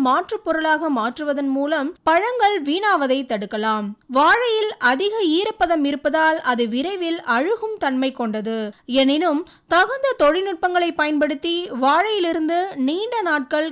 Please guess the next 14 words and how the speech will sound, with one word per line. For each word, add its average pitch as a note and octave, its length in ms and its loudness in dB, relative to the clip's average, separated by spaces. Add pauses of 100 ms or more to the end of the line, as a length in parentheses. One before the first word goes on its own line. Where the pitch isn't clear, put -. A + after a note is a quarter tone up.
கெடாமல் F4+ 480 2
இருக்கும் C#4+ 340 -4
பொருட்கள் C4+ 460 -2
தயாரிக்க C#4+ 460 -2
முடியும். A3 460 -4 (360)
வாழையை G#4+ 540 2
பயன்படுத்தி D4 600 0 (180)
விற்பனை C#4 480 -2
செய்தால் A#3+ 540 0 (320)
விவசாயி F4 720 0 (240)
வாழையை E4 580 2 (180)
நல்ல B3+ 340 0
விலைக்கு D#4+ 400 -2
விற்று C#4+ 380 -4